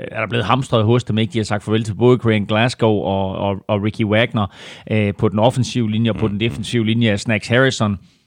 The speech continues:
Speaker 1: øh, i øjeblikket, tror jeg faktisk, stadigvæk kontraktløs. Han er i hvert fald
Speaker 2: Ja.
Speaker 1: blevet fyret, og Ashawn Robinson er røget til Rams, og, og Mike Daniels,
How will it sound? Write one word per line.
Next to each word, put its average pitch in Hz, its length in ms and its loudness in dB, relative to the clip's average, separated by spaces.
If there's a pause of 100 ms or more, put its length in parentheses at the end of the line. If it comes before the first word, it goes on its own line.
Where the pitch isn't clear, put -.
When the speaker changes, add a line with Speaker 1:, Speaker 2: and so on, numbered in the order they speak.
(140)
Speaker 1:
øh, 110 160 0
i 117 100 -2
øjeblikket, 117 400 4
tror - 160 2
jeg 110 80 2
faktisk, 110 180 0
stadigvæk 123 280 4
kontraktløs. 113 640 0
Han 117 120 0
er 117 40 0
i 110 40 -2
hvert 110 120 0
fald 117 140 0
Speaker 2:
Ja. 107 60 -2
Speaker 1:
blevet 107 180 -4
fyret, 120 320 2 (100)
og 110 180 -2
Ashawn 110 300 -2
Robinson 110 400 0
er 98 40 -2
røget 101 240 -2
til 113 100 -4
Rams, 113 380 -2
og, 101 140 -4
og 101 120 -4
Mike 104 240 -2
Daniels, 117 520 -2